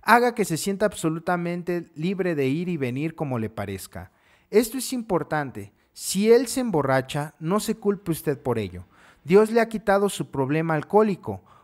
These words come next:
o no se lo ha quitado. Si no lo ha hecho, es mejor darse cuenta de ello enseguida. Entonces podrá usted y su marido volver a examinar los fundamentos.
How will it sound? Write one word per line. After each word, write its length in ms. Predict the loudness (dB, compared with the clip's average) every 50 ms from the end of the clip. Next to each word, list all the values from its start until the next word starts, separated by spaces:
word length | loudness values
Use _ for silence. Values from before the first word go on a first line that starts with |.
| _ _
o 140 | 2 2
no 160 | 4 4 2 0
se 160 | 0 0 0
lo 140 | 2 2 2
ha 80 | 0
quitado. 520 | -2 -8 -12 -8 -6 -6 -6 -6 -8 -12 -14 _ _ -20 -20 -20 _ _
Si 280 | _ -8 -4 0 2 2
no 160 | 4 4 4
lo 100 | 6 6
ha 120 | 6 6
hecho, 400 | 6 4 2 0 -2 -2 -2 0
es 120 | 0 0 0
mejor 380 | -2 -2 -2 0 2 2 2
darse 300 | 2 2 0 0 -2 -4
cuenta 380 | -4 0 0 -2 2 2 2 2
de 100 | 4 2
ello 180 | 0 0 0 -2
enseguida. 560 | -4 -4 -6 -8 -6 -6 -8 -8 -8 -10 -14 _ _ _ _ _
Entonces 480 | -4 -4 -2 0 -2 -2 -2 -2 -6 -6
podrá 360 | 0 2 2 4 4 4 4
usted 460 | 2 0 -2 -2 0 2 2 2 0 -4
y 100 | -8 -10
su 140 | -6 -6 -4
marido 360 | -2 -2 0 0 0 -2 -2
volver 340 | 0 0 0 0 0 0 -2
a 40 | -2
examinar 520 | -4 -6 -8 -8 -8 -6 -4 -2 -2 -2
los 140 | -2 -4 -6
fundamentos. 840 | -8 -10 -10 -8 -8 -8 -8 -8 -10 -10 -12 -12 -14 -16 -16 -20